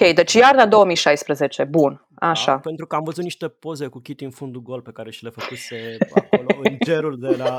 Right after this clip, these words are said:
Speaker 2: de la Open Call-ul de atunci și cred că era în două mii șaisprezece, nu în două mii șaptesprezece, dar era acea versiune alfa de care vorbiți voi, uh,
Speaker 1: Da, da, pilotul.
Speaker 2: versiune,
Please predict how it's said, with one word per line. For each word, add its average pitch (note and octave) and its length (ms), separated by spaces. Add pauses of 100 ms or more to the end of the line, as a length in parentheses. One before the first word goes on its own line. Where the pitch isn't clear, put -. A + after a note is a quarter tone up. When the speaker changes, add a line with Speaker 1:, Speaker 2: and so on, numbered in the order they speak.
Speaker 2:
de B2+ 60
la B2+ 120
Open C3+ 300
Call-ul C3+ 320
de C3 60
atunci C3+ 380
și - 200
cred - 160
că - 100
era - 200
în - 60
două G#4 200
mii C5+ 100 (100)
șaisprezece, - 420
nu B2 60
în B2 80
două A#2+ 140
mii A#2 100
șaptesprezece, B2 720 (340)
dar D3+ 300
era D#3+ 200
acea E3 220
versiune C#3+ 680 (340)
alfa C3+ 400
de A2+ 100
care A2+ 220
vorbiți G#2+ 500
voi, A2 300 (280)
uh, C3 220
Speaker 1:
Da, F3 280
da, D#3+ 160
pilotul. E3 460
Speaker 2:
versiune, B2 440